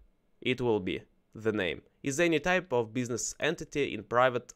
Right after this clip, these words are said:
ownership, used in many ju-, jurisdictions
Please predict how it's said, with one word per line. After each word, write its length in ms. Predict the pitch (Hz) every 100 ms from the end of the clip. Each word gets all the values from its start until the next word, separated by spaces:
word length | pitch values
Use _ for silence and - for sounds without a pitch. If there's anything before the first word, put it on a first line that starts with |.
| -
ownership, 720 | 110 104 92 - 92 - - - - - -
used 200 | 123 -
in 60 | 110
many 180 | 104 98
ju-, 380 | - 117 107 - -
jurisdictions 1120 | 113 - 135 113 104 117 190 - 196 170 -